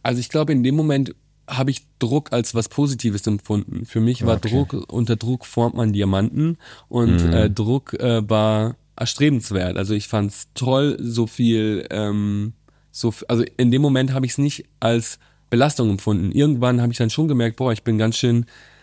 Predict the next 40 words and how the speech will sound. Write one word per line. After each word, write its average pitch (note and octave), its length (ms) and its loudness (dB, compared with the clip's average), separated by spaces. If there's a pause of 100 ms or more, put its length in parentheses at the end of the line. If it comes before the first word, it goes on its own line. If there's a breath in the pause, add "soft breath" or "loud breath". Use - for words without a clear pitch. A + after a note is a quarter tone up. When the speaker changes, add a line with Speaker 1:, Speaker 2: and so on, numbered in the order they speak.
(220 loud breath)
Speaker 1:
eingespannt B2+ 800 0
und, A2+ 260 0
äh, A#2+ 220 0 (180)
anderen B2 340 2
sind A#2 160 0
es A#2 120 -2
irgendwie A2 260 2
nicht. C#3+ 300 0 (400 loud breath)
Aber A#2+ 420 2
in A#2 140 2
dem B2 100 2
Moment B2+ 340 2
habe B2 120 0
ich A#2 80 -6
ja - 80 0
einfach A2+ 240 -2
nur A#2+ 160 0
versucht, B2+ 840 0
ähm, G#2 460 0 (120)
allen B2 240 2
zu B2 160 -2
beweisen, A2+ 680 2 (300 loud breath)
dass A#2 140 -2
ich A#2+ 120 -2
der A2+ 100 2
Beste C#3 300 0
bin, G#2+ 300 0 (960 soft breath)
damit A2+ 220 2
ich A2+ 100 -2
das, - 340 -2
damit A#2+ 240 2
ich - 100 -8
allen B2 160 2
beweise, A#2+ 640 2
ich - 180 -10
bin's C3 380 0
wert, A#2+ 380 2 (340 loud breath)
geliebt D3 280 0
zu A2 120 2
werden. F2 340 -4